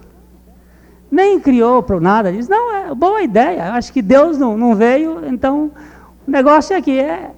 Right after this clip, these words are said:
é escorar aqui nesta posição." E lá foi.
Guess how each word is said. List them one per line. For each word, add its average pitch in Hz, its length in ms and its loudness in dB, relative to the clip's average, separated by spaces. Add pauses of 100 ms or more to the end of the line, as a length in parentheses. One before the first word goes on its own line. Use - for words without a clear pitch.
(100)
é 226 80 -8
escorar 247 540 2
aqui 247 280 2
nesta 226 360 2
posição." 226 500 -4 (2250)
E 247 80 -8
lá 277 240 -2
foi. 214 380 -4